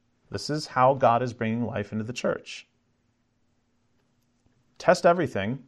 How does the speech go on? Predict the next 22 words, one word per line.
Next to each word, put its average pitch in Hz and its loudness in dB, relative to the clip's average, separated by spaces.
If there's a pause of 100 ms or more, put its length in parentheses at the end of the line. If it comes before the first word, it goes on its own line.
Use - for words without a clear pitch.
(120)
and 107 -8
hold 123 -2
fast 107 0
to 117 -12
what 104 -4
is 92 -8
good. - -14 (3500)
That's 110 -6
a 101 -8
great 107 -4
life 127 2
verse 104 -2
if - -14
you 101 -6
need 95 -8
one. - -10 (1900)
Abstain 127 0
from 120 -2
every 117 -2
form 123 2
of 117 0
evil, 92 -6